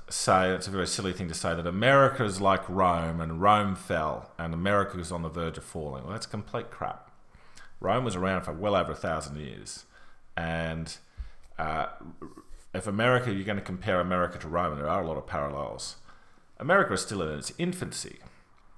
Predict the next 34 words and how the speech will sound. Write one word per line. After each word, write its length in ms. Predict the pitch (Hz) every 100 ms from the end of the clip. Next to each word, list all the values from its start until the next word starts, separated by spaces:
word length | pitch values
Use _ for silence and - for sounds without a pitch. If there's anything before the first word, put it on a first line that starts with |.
| -
It's 220 | 107 -
really 240 | 151 160 123
what 160 | 107
it 80 | 98
was 180 | 87 87
like 320 | 95 90 85
at 60 | 92
about 220 | 87 87
a 40 | 85
hundred 280 | 90 85
and 100 | 78
forty-eight 600 | - 95 82 78 78 -
B 160 | 90 78
C, 300 | - 82 71
where 200 | 71 78
they, 280 | 78 80 78 - - - - - -
they've 180 | 87 82
got 260 | 101 - 98
all 160 | 98
supremacy, 580 | 92 - 123 104 92 82
but 220 | 90 85
now 180 | 92 92
they 280 | 87 85 85
are 320 | 85 80 - - -
turning 320 | - 90 85
it 40 |
on 100 | 82
themselves. 300 | 80 78 80 92
But 100 | 92
what 160 | 127
the 80 | 120
Romans 480 | 113 123 131 120 95
did 260 | 85 73 - - - - - - -
the, 80 | -